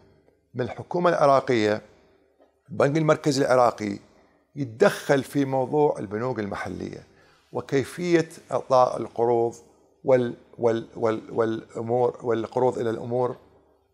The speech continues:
التجارية بصورة خاصة. شلون؟ يجي مستثمر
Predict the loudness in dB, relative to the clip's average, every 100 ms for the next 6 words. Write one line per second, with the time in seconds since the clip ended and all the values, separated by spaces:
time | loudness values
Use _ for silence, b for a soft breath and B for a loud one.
0 | _ _ -6 2 4 4 0 -4 -12 -8
1 | -2 -2 -4 -8 -8 -14 -20 _ _ _
2 | _ _ _ _ _ 0 4 4 2 -16
3 | _ _ _ _ _ _ _ _ 2 2
4 | 4 2 2 -2 2 4 4 4 2